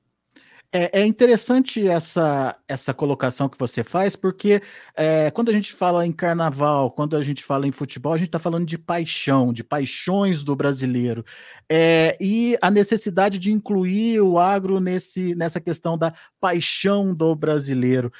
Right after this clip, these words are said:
É, qual que é a percepção hoje da população em relação ao agronegócio?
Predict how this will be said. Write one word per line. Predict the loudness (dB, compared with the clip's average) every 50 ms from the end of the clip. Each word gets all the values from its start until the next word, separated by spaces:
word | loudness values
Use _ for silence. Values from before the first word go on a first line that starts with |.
| -20 -20 -20 -20 -14 _ -4
É, | -2 -2 -2 -2
qual | -4 -4 -6 -6
que | -2 0 0
é |
a | 0
percepção | 2 2 0 0 2 0 -2 -2 -2 -8 -2 0 2 2 4 4 4
hoje | 4 4 4 4 2 0 -2 -4 -6 -4 -4 -6 -6 -8 -10
da | -6 -2 -2 -2
população | -2 -2 -4 -4 -4 -4 -2 -2 -2 -2 -4 -6 -4 -4 -2 -2 -2 -2 -2 -2 -2
em | -2 -2
relação | -2 0 0 0 -2 -2 -2 -2 -2 -2 -2 -4 _ _ _ -6
ao | -2 0 2 2 4
agronegócio? | 2 2 2 0 -2 -2 -2 -2 -2 -2 -2 0 0 0 0 -2 -4 -8 -10